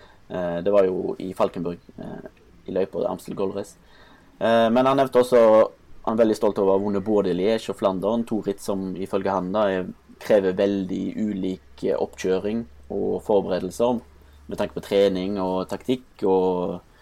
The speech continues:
i hele tatt i innstilling. Ehm, eh,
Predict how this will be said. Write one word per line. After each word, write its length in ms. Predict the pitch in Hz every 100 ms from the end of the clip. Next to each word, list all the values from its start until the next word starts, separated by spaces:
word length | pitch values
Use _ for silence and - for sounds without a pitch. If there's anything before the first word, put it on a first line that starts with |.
| _ _ -
i 40 |
hele 120 | 98 92
tatt 260 | 95 101
i 140 | 98 82 95
innstilling. 560 | 92 - 90 90 131 - -
Ehm, 560 | 95 92 92 92 90 92 _ _ _ _ _ _ - _ -
eh, 920 | 95 101 95 92 90 92 87 87